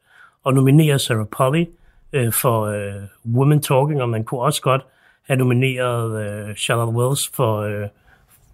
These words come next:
for Aftersun, som jeg også synes er en, er en fantastisk film.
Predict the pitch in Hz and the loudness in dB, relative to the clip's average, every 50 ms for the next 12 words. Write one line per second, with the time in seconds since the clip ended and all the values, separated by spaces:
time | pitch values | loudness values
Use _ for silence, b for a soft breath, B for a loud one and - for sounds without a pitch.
0 | _ _ _ _ _ 120 117 113 - 135 117 117 117 117 - 123 - - 131 113 | _ _ _ _ _ -12 -8 -4 -2 0 2 2 0 0 -2 -4 -2 0 0 0
1 | 113 113 - - 120 113 117 113 - 131 117 131 113 113 117 113 113 110 110 - | 0 -2 -2 -2 -2 0 0 0 0 0 2 2 2 2 0 0 -2 -2 -4 -6
2 | - - - 113 117 - 120 - - 135 117 113 | -8 -4 -4 -2 -2 -4 -6 -2 0 2 2 2